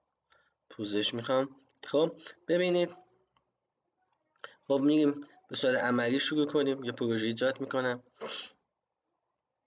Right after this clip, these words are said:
خب بعد میام create new project می‌کنم،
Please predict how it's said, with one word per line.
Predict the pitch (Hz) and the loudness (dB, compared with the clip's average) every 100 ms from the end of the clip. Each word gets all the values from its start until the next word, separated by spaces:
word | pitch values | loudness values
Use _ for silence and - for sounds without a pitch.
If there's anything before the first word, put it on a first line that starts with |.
| _ _ _ _ _ _ | _ _ _ _ _ _
خب | - 117 120 | -8 -4 -2
بعد | 117 117 117 | 0 -2 0
میام | 123 123 123 127 - _ _ _ _ _ _ _ _ _ _ _ _ | 2 2 0 -2 -12 _ _ _ _ _ _ _ _ _ _ _ _
create | 113 107 | -2 0
new | 107 104 107 | 0 -2 -2
project | 104 101 98 110 113 | -2 -2 -2 -2 -2
می‌کنم، | 120 131 123 113 117 | -6 -4 -2 -2 -6